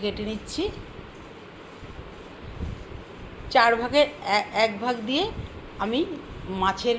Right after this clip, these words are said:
কাতল মাছের মাথা দিয়ে লাউর ঘন্ট করব। লাউটাকে ছো-, সরু সরু করে কেটে নেব। দেখুন, এভাবে কেটে নেব।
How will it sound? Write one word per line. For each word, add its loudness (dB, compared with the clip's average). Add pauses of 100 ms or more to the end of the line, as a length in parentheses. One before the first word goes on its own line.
(120)
কাতল 2
মাছের -2
মাথা 4
দিয়ে 2 (120)
লাউর 8
ঘন্ট 0 (140)
করব। 4 (1500)
লাউটাকে 4
ছো-, -4
সরু 4
সরু 0
করে 8
কেটে 6
নেব। 2 (2000)
দেখুন, 0 (720)
এভাবে 2
কেটে -2
নেব। -2